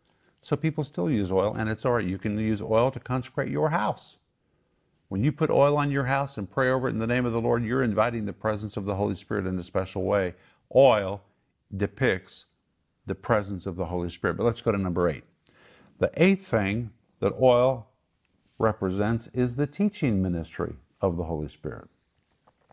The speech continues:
In First John two twenty-seven, John writes, "But the anointing," there we have it.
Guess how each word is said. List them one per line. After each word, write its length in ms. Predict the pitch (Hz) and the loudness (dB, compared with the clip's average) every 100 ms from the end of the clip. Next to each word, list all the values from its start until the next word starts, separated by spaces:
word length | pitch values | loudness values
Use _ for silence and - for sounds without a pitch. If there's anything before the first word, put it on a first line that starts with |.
| _ _ - - - - - | _ _ -20 -20 -20 -20 -8
In 100 | 101 | -6
First 280 | - 123 117 | 2 2 4
John 240 | 131 127 | 2 2
two 200 | 120 120 | 2 -2
twenty-seven, 840 | 117 120 127 131 113 92 95 127 117 _ _ _ _ _ _ | 0 0 0 0 2 2 0 -4 -10 _ _ _ _ _ _
John 340 | 80 107 107 123 | -4 0 2 2
writes, 520 | 151 117 - - - _ _ _ _ _ - | 0 -2 -10 -20 -20 _ _ _ _ _ -4
"But 320 | 95 135 135 | 4 4 6
the 120 | 156 | 0
anointing," 800 | 165 175 208 226 170 101 71 65 - _ _ _ | 0 2 2 0 0 -4 -6 -14 -20 _ _ _
there 160 | 104 123 | 2 4
we 140 | 143 | 4
have 200 | 165 175 | 4 0
it. 140 | 151 | -2